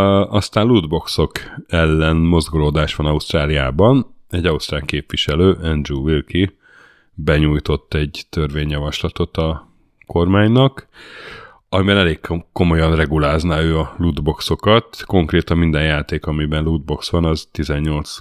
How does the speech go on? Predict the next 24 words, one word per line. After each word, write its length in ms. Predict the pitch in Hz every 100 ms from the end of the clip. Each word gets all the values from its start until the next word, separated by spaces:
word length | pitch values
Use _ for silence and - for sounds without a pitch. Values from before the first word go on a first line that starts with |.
| -
pluszos 640 | - - 78 - - - _ -
karikát 680 | 76 76 - 73 - - -
kapna, 440 | 95 - - 92
és 320 | 85 82 - 185
ellenőriznék, 720 | - 78 73 71 73 76 76 -
hogy 200 | 76 - - - - _
tényleg 280 | - 76 73
csak 200 | - 80
nagykorúak 720 | 76 69 - 76 71 - - -
vásárolják 680 | 69 69 71 67 71 73
meg 140 | 76 71
ezeket 360 | 71 71 -
a 40 | 76
játékokat. 640 | 87 95 87 78 80 -
Ezen 300 | - 80 76
felül 320 | 71 82 78 71
mindenféle, 720 | 73 71 69 - 71 71 - - - - - - - -
ö, 260 | 76 73 71 - - - - _ -
jól 200 | 82 73
látható, 760 | 73 71 - 76 78 73 73 - _ - - _ _ _ _
határozott 600 | - 76 73 73 76 76
figyelmeztetések 1000 | - 71 71 78 - 78 - 76 - -
arra, 220 | 76 -
hogy 240 | 76 73